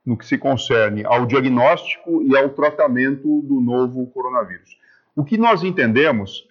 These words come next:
é que, sendo uma doença viral, transmitida pelas vias aéreas superiores, principalmente, tendo como manifestação pior possível um processo infeccioso, inflamatório grave dos pulmões,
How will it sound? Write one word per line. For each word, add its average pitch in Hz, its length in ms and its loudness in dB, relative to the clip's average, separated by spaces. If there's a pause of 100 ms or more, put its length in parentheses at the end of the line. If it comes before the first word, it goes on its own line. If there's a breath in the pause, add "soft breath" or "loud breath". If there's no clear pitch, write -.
é 117 100 -2
que, 120 200 -2
sendo 165 360 0
uma 127 160 2
doença 107 480 -4
viral, 110 600 2
transmitida 117 840 -2
pelas 113 400 0
vias 131 300 -2
aéreas 113 340 0
superiores, 110 640 -2
principalmente, 113 760 -4
tendo 113 220 -6
como 127 380 -6 (280)
manifestação 160 960 -2
pior 160 440 2
possível 156 800 -2 (440)
um 120 120 0
processo 127 540 -2
infeccioso, 135 800 0
inflamatório 127 640 0
grave 117 420 2
dos 107 180 -8
pulmões, 123 600 -8